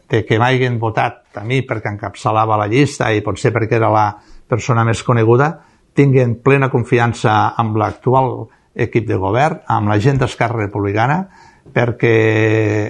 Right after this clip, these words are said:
tenen experiència, perquè tenen, estan implicats totalment amb el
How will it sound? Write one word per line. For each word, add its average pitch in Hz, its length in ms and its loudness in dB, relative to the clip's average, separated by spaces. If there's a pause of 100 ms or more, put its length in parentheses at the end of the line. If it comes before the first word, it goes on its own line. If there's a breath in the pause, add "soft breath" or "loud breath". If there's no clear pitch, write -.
(360)
tenen 120 460 2
experiència, 110 920 -2 (600 soft breath)
perquè 117 720 2
tenen, 123 500 2
estan 123 320 -2
implicats 127 680 0
totalment 113 500 0 (480 loud breath)
amb 120 400 -2
el 110 200 4